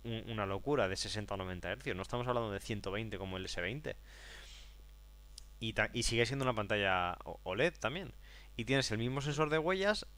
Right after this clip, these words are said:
prácticamente la misma cámara, y lo único, lo único que pierdes es el, el ultrawide, que entiendo que, entiendo que es un, un extra interesante. La cámara ultrawide y un pelín de potencia. Ya está.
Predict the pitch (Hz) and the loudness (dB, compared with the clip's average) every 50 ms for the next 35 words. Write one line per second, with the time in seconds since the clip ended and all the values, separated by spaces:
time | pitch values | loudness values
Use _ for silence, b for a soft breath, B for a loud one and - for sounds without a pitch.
0 | - - 131 131 131 131 143 131 143 147 143 - 104 104 110 123 131 151 143 131 | -4 0 2 2 2 2 2 2 2 2 2 2 2 2 2 2 4 4 4 4
1 | - 165 170 170 180 190 208 226 - - - - 123 120 120 131 151 165 156 160 | 4 4 4 6 6 4 4 4 2 -4 -8 -6 -2 0 2 2 2 2 0 -2
2 | - 139 147 160 202 220 226 202 196 170 175 180 - 113 95 98 110 107 98 95 | 2 4 6 6 6 6 4 4 4 4 2 0 0 0 -2 -2 -2 -2 -4 -8
3 | 92 - - - - - 113 107 101 - - - - 104 101 95 95 95 95 95 | -8 -10 -12 -10 -2 0 2 2 2 0 -4 -4 -2 0 0 0 -2 -4 -6 -6
4 | 92 92 90 90 90 - b b b b b b b - - - - - 104 104 | -6 -6 -6 -8 -8 -10 b b b b b b b -18 -18 -8 -2 0 0 2
5 | 107 110 92 107 107 107 123 160 208 262 254 - - - - - - - - - | 0 2 4 4 6 8 8 6 6 4 0 -8 -14 -18 -18 -18 -18 -18 -18 -18
6 | - - - - - - - - - 120 110 104 110 123 127 135 127 123 117 120 | -18 -18 -18 -20 -18 -18 -6 0 0 2 2 4 4 4 4 6 4 4 6 6
7 | 117 - - 107 110 110 107 107 127 131 131 123 113 117 117 - - 120 107 104 | 6 6 4 0 -2 -2 2 2 4 4 4 2 0 0 0 0 0 -2 -4 -4
8 | - - 107 104 107 - - - - 123 113 110 107 104 101 98 95 92 - - | -4 -4 -2 -2 -2 -2 -2 2 4 6 6 6 6 6 4 4 2 0 -2 -8
9 | - - 107 - 104 98 98 - 110 110 117 123 - 233 - b b b b b | -10 -10 -4 -2 0 0 0 0 -2 -4 -4 -6 -10 -12 -14 b b b b b
10 | b b b b b b b b b b b b b - - - - - - - | b b b b b b b b b b b b b -18 -18 -18 -18 -12 -2 0
11 | 117 123 143 175 175 160 151 143 131 - 127 127 131 156 190 226 247 - - - | 2 2 4 4 4 4 4 4 4 6 6 6 8 6 6 6 4 0 -6 -14
12 | - - 139 131 123 120 117 107 - - 104 98 113 139 175 196 - 139 120 131 | -10 -6 -2 0 0 0 0 -2 -2 -2 -4 -2 -2 -4 -4 -4 -4 -4 -4 -2
13 | 147 175 - - - - - - - - - - - - - - - - - 135 | -4 -4 -4 -8 -10 -10 -12 -14 -18 -20 -20 -20 -20 -20 -20 -18 -10 0 2 2
14 | 151 - - 110 - | 2 2 0 -2 -4